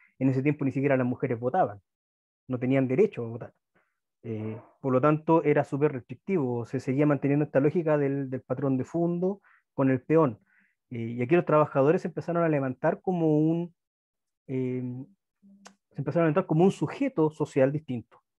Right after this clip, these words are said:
Ahí empezaron a nacer el, este sujeto social que es el trabajador, el obrero. Y acá en Chile en particular se daba algo que eran las mancomunales. Y las mancomunales eran una mezcla entre las sociedades de ayudas mutuas y las sociedades de resistencia,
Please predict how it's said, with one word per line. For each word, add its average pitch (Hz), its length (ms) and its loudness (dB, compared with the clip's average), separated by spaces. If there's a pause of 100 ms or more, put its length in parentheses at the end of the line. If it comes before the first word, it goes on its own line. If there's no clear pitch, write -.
(300)
Ahí 135 140 4
empezaron 202 400 2
a 175 60 2
nacer 170 460 0
el, 143 200 -4
este 151 260 -4
sujeto 160 380 0
social 175 420 0
que 156 280 2
es 156 200 -8
el 139 280 -2
trabajador, 123 640 -2 (500)
el 131 140 0
obrero. 123 440 -2 (840)
Y 147 80 2
acá 233 160 4
en 240 100 0
Chile 294 240 0
en 285 60 -2
particular 262 600 -2
se - 140 -4
daba 214 220 6
algo 226 160 2
que 214 80 0
eran 196 160 -2
las 175 100 -6
mancomunales. 127 880 -8 (160)
Y 139 100 -6
las 147 100 2
mancomunales 226 800 4
eran 226 300 0 (580)
una 202 220 2
mezcla 196 360 -2
entre 165 200 -8
las 151 100 -6
sociedades 170 340 0
de 175 80 2
ayudas 180 240 2
mutuas 208 460 -2
y 180 80 -8
las 180 140 -6
sociedades 160 560 0
de 175 80 0
resistencia, 156 720 -6